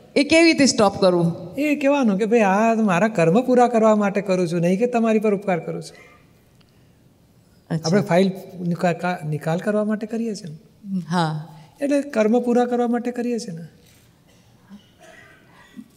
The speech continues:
Speaker 1: અચ્છા.
Speaker 2: હું તમને કહું, "હો, તમે thank you, સારું કર્યું, અહીં સત્સંગમાં આયા,"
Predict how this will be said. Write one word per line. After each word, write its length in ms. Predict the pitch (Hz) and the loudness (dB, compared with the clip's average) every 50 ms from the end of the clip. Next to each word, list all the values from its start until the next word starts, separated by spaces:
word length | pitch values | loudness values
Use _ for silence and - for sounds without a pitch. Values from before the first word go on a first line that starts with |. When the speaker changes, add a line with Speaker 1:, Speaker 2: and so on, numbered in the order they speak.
| _ _ _ - | _ _ _ -8
Speaker 1:
અચ્છા. 160 | 208 202 202 | -4 0 2
Speaker 2:
હું 180 | 202 208 202 - | 2 2 2 2
તમને 260 | 196 190 190 196 185 | 2 2 2 2 2
કહું, 160 | 185 190 180 | 2 2 2
"હો, 140 | 185 185 180 | 4 2 2
તમે 200 | 175 190 185 185 | 2 2 0 0
thank 300 | - 165 180 185 180 185 | 0 0 0 0 0 0
you, 80 | 190 | 0
સારું 320 | 175 - 180 170 170 175 165 | 0 0 0 0 0 0 0
કર્યું, 180 | 170 165 170 | 0 0 2
અહીં 120 | 170 165 156 | 2 0 0
સત્સંગમાં 460 | - 160 156 - - 165 156 160 156 | 0 -4 -4 -4 -4 -2 -2 0 0
આયા," 220 | 151 151 151 147 | -2 -2 -4 -6